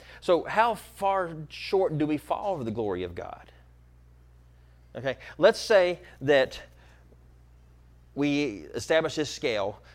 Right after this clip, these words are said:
and we say that however high we are off the ground, that's how holy we are. So, yeah, we'll do this. Alex, stand, come up here, stand up here. Bring those two chairs.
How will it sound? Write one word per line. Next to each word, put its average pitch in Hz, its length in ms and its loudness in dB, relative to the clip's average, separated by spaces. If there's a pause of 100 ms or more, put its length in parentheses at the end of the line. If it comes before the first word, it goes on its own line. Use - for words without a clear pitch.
(120)
and 113 320 -2
we 113 100 0
say 127 220 -2
that 110 80 0
however 127 400 2
high 196 400 0
we 156 180 0
are 101 400 0 (720)
off 127 180 0
the 131 60 -2
ground, 117 500 -2 (160)
that's 131 240 -2
how 127 380 0 (960)
holy 139 340 0
we 92 140 -4
are. - 320 -12 (800)
So, 98 420 -2 (1400)
yeah, 139 80 0
we'll 110 80 -2
do 95 60 -4
this. 104 100 -6
Alex, 131 240 -2
stand, 110 280 -6
come 127 120 -10
up 107 60 -8
here, 98 100 -8
stand 98 180 -8
up - 60 -10
here. 95 100 -8
Bring 120 160 -4
those 107 140 -6
two - 100 -12
chairs. 87 460 -10